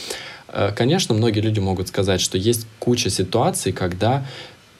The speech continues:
если я буду отстаивать свои границы, то меня там уволят, например, да, на что я буду жить? Или если я буду отстаивать личные границы с партнёром, он меня там бросит, и как я буду без него жить? Вот здесь тоже важна просто максимальная честность с собой, что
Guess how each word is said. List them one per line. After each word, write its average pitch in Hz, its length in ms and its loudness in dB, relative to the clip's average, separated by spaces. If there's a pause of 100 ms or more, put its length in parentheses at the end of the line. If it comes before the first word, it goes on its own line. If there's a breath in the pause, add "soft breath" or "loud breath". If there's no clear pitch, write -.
если 110 360 2
я 104 180 2
буду 95 200 2
отстаивать 95 460 0
свои 98 200 0
границы, 110 460 0
то 113 120 0
меня 101 220 2
там 90 180 0
уволят, 92 460 0
например, 90 420 -2
да, 104 160 0
на 101 120 0
что - 180 -2
я 104 80 4
буду 92 240 0
жить? 90 320 -4 (480 loud breath)
Или 107 180 2
если 113 320 2
я 110 120 4
буду 101 200 2
отстаивать 98 500 0
личные 101 280 -2
границы 98 400 -2
с - 60 -6
партнёром, 110 580 0
он 107 160 2
меня 98 220 2
там 92 180 0
бросит, 101 380 0 (100)
и 101 80 -2
как 107 300 0
я 95 60 2
буду 92 220 0
без 90 220 -2
него 90 220 0
жить? 87 300 -2 (380 loud breath)
Вот 104 120 0
здесь 170 280 4 (220)
тоже 139 420 2 (220)
важна 110 360 2
просто 110 280 -2
максимальная 98 500 0
честность 95 460 -2
с - 40 -10
собой, 107 340 2
что 98 380 0